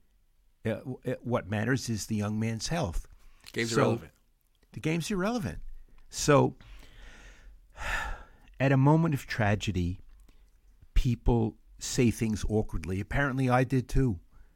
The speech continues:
Speaker 1: I'm willing to give Skip the benefit of the doubt
Speaker 2: Mm-hmm.
Speaker 1: because he did say the game is irrelevant. Um, people asking for him to be fired or whatever,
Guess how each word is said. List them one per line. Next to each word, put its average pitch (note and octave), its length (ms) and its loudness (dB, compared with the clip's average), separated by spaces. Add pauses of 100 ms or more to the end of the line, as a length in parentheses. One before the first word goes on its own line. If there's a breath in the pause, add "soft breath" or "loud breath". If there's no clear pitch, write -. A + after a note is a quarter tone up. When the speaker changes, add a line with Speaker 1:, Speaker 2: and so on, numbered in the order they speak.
(480)
Speaker 1:
I'm D3+ 200 2
willing D3 280 2
to - 140 -4
give A2 220 0
Skip - 320 -2
the G2 80 -6
benefit F2+ 460 -4
of F2+ 100 -8
the F2+ 80 -8
doubt E2 320 -8 (560)
Speaker 2:
Mm-hmm. A2 140 -8
Speaker 1:
because - 300 4
he A2+ 100 0
did A2 240 2
say A2 220 4
the F#2 100 -2
game G2 240 -2
is F#2 160 -6
irrelevant. E2+ 560 -6 (580)
Um, G2 460 0 (320)
people C#3+ 420 12
asking A2+ 540 -2
for F#2 180 -6
him G2+ 280 0
to - 120 -8
be F#2+ 160 -2
fired G2 680 4
or F2+ 100 -2
whatever, F#2 460 0